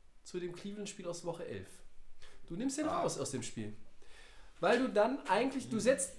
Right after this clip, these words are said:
Speaker 1: se-, sendest auch ein Signal an dein eigenes Team, an den Gegner und an die Liga.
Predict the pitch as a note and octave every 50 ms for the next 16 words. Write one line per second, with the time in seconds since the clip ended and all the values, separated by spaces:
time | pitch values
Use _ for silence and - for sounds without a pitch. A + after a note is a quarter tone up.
0 | - E3 D#3+ G#3 - E3+ G#3+ B3+ D4+ C#4 - B3+ B3 B3+ B3+ A#3+ A3+ A3 A#3 A3
1 | - A3 A#3+ A#3 G3+ E3+ E3 D#3+ D#3+ D#3+ D3+ D#3 - D#3+ F3 F#3+ A#3+ C4 C4 -
2 | - - C4+ D4+ F#4 - G3 F#3+ F3 D#3+ D#3+ D3+ D#3 F#3+ A#3 - - C#4+ C4 -
3 | - C4+ D#4+ D#4+ D4+ D4 C#4+ D4 C#4 D4+ D4 - F#3+ E3 C#3+ C#3 -